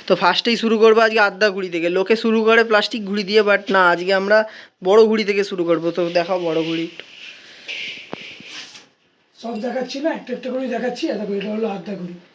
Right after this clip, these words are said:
Speaker 1: এটা আদ্যা ঘুড়ি দেখছো তোমরা ফিনিশিংটা, আর এই যে সিন্টুদার স্ট্যাম্প মারা আছে,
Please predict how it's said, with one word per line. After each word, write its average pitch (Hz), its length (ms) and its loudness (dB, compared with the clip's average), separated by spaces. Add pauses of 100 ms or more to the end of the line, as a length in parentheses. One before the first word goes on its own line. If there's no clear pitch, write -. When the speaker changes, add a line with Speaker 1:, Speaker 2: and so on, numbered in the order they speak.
(800)
Speaker 1:
এটা 165 180 -2
আদ্যা 156 240 -2
ঘুড়ি 165 140 0
দেখছো 170 300 -2
তোমরা 170 220 2
ফিনিশিংটা, 170 600 -2 (2250)
আর 170 120 -6
এই 156 180 -2
যে 147 180 -4
সিন্টুদার 165 360 0
স্ট্যাম্প 160 340 0
মারা 160 220 2
আছে, 156 200 -8